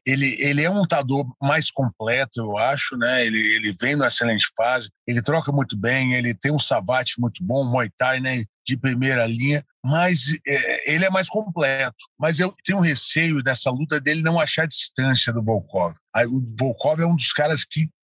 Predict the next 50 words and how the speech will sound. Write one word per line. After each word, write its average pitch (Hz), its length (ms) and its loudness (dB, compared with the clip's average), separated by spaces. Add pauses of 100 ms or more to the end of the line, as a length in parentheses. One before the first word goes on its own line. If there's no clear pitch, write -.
(180)
controlam 165 580 0
melhor 147 280 2
a 170 60 2
distância 160 800 0 (320)
na, 127 280 0
no, 131 220 -2
no 113 200 -2
peso 135 220 -2
pesado, 123 500 0 (100)
em 147 120 0
todos 185 260 0
os 185 160 0
pesos 160 260 -2
na 160 100 2
atualidade. 131 680 -2
É 120 40 -10
um 113 60 -16
cara, 135 320 0 (180)
é 123 40 -2
um 131 80 -4
karateca, 143 680 0
né, 135 160 0
que, 120 200 -4
que, 127 200 -2
que 123 160 -2
joga 139 280 2
muito 135 260 -2
bem 127 180 2
com 127 140 -2
aqueles 123 240 0
frontais, 131 760 -2 (220)
os 120 120 -2
jabs 131 480 0
longos, 139 720 0 (280)
né, 131 220 2
o, 131 220 -4
ele 135 240 0
é 143 40 2
muito 160 200 2
estratégico 151 840 0 (200)
pela 156 180 2
experiência 147 840 2
do 127 120 -2
Volkov, 127 360 -2
é 131 60 0
mais 139 240 0
experiente 113 540 0
que - 80 2
Cyril 110 180 0
Gane 110 380 0